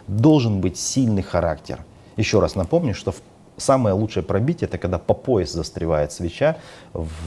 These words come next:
в том уровне, который вы определяете как уровень. Так, правильно ли я понимаю, что восьмого июня есть недобитый коридор H четыре вниз, франк иена? <clears throat> Давайте посмотрим. Австралиец по отношению к чему? Напишите, пожалуйста, Александр. А франк иена, давайте посмотрим.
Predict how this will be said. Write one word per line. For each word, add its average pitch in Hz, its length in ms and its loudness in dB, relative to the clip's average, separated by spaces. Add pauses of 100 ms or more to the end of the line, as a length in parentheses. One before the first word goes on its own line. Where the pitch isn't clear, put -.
(220)
в - 60 -18
том 92 240 2
уровне, 104 280 -2
который 85 360 -6
вы 80 80 -2
определяете 78 680 -4
как - 240 -10
уровень. 69 340 -6 (460)
Так, 92 260 2
правильно 113 320 0
ли 95 60 -2
я 92 60 -2
понимаю, 98 420 -2
что - 380 -4 (200)
восьмого 90 480 -4
июня 98 280 -4
есть 90 280 -4
недобитый 85 460 -4
коридор 87 380 -4
H 82 140 -4
четыре 80 380 -8
вниз, 73 360 -8 (140)
франк 76 300 -2
иена? 69 360 -8 (180)
<clears throat> 151 520 4 (540)
Давайте 101 300 2
посмотрим. 85 520 -6 (640)
Австралиец 107 520 -2
по 95 120 -2
отношению 95 380 -4
к - 60 -12
чему? 104 280 -4
Напишите, 85 420 -8
пожалуйста, 80 360 -8
Александр. - 400 -10
А 80 340 0
франк 127 400 0
иена, 92 380 -2
давайте - 260 -16
посмотрим. - 360 -14